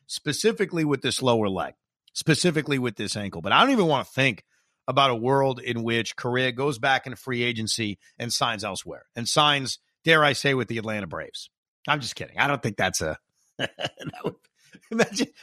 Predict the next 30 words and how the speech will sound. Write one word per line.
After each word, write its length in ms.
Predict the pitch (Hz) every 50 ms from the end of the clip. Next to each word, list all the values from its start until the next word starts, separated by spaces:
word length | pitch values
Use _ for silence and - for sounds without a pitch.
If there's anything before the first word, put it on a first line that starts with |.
| - -
imagine 220 | 302 320 285 262 240
that 200 | 226 247 247 -
swerve. 600 | - - 320 254 262 240 - - - - - _ _ _ _ _ _ _ _ _ _ _ _ _ _ -
Imagine 300 | 214 - - - 226 202
that. 260 | 202 - - 262 - _ _ _ _ - 226 - - - - - 202 -
We 140 | - 220 269
have 320 | 269 233 240 254 247 233
him. 340 | 240 240 233 233 226 240 233 -
We're 120 | - 226
the 200 | 196 - - 240
evil 240 | 247 226 226 226 247
empire. 800 | 247 240 208 - 208 226 226 214 214 214 214 208 202 208 233 - -
We're 120 | 165 170
the 80 | 165 165
Metsies. 640 | 196 277 277 285 - - 220 220 214 202 190 - - _ _ _ _ _ _ -
Then 160 | 202 240 254
we 160 | 247 226 196 170
negotiate 680 | 170 190 180 143 202 226 247 208 - 220 220 220 208
with 120 | 214 208 202
him 120 | 208 208
for 180 | - - 190 185
a 80 | 180
week 320 | 170 185 202 214 214 - -
before 260 | 202 - - 175 160
losing 300 | 151 180 208 214 190 208
him 80 | 208 196
to 60 | 175
the 140 | 147 139 135
Atlanta 280 | 131 147 165 190 196
Braves. 480 | 180 175 180 185 190 202 196 185 -